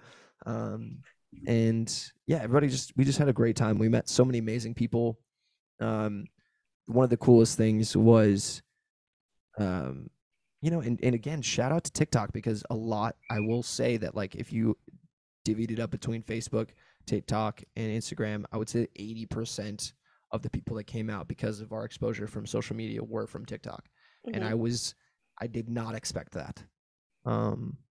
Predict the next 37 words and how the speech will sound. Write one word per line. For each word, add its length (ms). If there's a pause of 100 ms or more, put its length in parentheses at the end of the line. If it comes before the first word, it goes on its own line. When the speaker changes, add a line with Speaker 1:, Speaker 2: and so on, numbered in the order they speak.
(400)
Speaker 1:
because 280
you 80
always 180
hear, 220
you're 160
like, 140
"Oh, 240
somebody 240
that 80
has 160
a 40
million 340
followers 400
on, 220 (120)
on 100
TikTok 380
can 140
barely 240
bring 200
a 60
hundred 220
people 240
out 100
to 120
a 40
show," 200
or 120
something 220
like 100
that, 160
you 80
know? 160 (320)
You 100
always 160
hear 220
that. 240 (500)
Um, 540